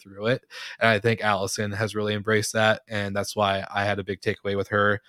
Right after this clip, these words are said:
just on the, the perk of being young, which is to be surrounded by people that have been through it before us and,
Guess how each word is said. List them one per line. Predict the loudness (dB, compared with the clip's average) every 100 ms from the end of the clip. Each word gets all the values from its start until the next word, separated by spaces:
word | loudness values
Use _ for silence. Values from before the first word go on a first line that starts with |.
| _ _
just | -4 -2
on | 0 2
the, | 2 0 -4 -6
the | -6
perk | 2 4 4
of | 0
being | 0 0 0
young, | -2 -2 -2 -8 -12 _ _
which | -6 -4
is | -4 -2 -4 -8 -10 -6
to | -4
be | -6
surrounded | -6 -6 -4 -4 -4 -4
by | 0 0 -2 -6 _
people | -10 -6 -4 -2
that | -2 -4 _ _ _ _ _ _ _ _ -16 2
have | 2 4
been | 2 2
through | -2 0 0
it | -2
before | -8 -4 0 2
us | 0 -2
and, | -8 -10